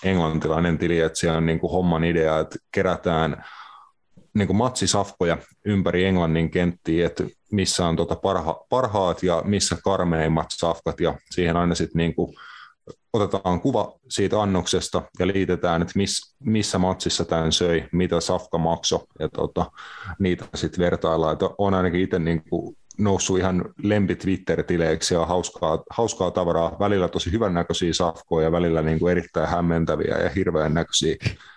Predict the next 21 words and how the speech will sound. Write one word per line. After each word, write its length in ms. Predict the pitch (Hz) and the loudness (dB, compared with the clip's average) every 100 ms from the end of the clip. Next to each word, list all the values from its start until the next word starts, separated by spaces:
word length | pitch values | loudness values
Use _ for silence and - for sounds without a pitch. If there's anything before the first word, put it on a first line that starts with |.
| _ | _
settejä, 480 | - - 92 - 90 | -8 -6 -4 0 2
niin 180 | 90 95 | 2 2
joku, 320 | 120 131 123 113 | 2 0 -2 0
joku 260 | 135 135 | 0 2
niinku 240 | 117 95 98 | 0 0 0
luki 280 | 104 107 95 | 0 0 2
meikän 360 | 110 95 87 | 2 2 2
ajatuksia 720 | 92 82 78 76 - 82 80 - - | 2 0 0 -2 0 0 0 -2 -4
ja 100 | 85 | 0
tota, 480 | 85 - 87 76 - | -2 0 0 -2 -2
teki 240 | 104 104 | -2 -2
tämmösen 580 | 90 87 85 85 - 87 - | -2 0 2 2 2 0 0
matsisapuskat 960 | 104 127 - 107 98 92 82 - - - - - - | 0 0 -2 -2 -2 -2 -4 -4 -6 -8 -14 -18 -8
suomalaisen 840 | - 113 98 87 80 80 92 82 76 | -2 0 2 2 2 0 0 0 2
tilin, 300 | 90 87 78 | 2 2 0
että 120 | - | 0
tänne 260 | 101 95 82 | 0 2 2
voi 200 | 82 80 | 0 0
sit 140 | 85 - | -2 -2
tota 200 | 85 82 | -2 -2
postailla 680 | 85 85 - 82 85 - | -2 -2 0 0 0 -2